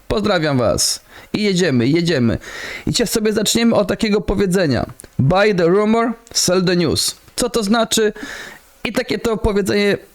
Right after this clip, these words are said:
które mi się przydaje bardzo często, tak? To, to znaczy tak, o, że jak słyszycie jakieś wiadomości o czym, że coś się stanie. Na przykład teraz mówimy,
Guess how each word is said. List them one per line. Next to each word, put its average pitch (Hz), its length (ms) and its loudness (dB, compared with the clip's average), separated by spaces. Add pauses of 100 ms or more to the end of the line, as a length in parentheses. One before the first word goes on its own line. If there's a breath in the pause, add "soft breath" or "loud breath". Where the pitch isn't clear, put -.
(340)
które 208 260 0
mi 202 100 2
się 202 100 0
przydaje 185 460 2 (160)
bardzo 170 380 2
często, 123 380 0
tak? 190 300 -4 (100)
To, 190 120 0 (100)
to 226 100 0
znaczy 214 240 0
tak, 196 240 -4
o, 127 220 4
że 175 80 2
jak 185 120 0
słyszycie 214 260 0
jakieś 185 280 2
wiadomości 190 800 0
o 175 140 -2
czym, 202 180 2
że 170 120 2
coś 202 200 -2
się 185 120 0
stanie. 160 380 0 (300 loud breath)
Na 165 80 0
przykład 196 300 -2
teraz 202 220 -2
mówimy, 185 360 2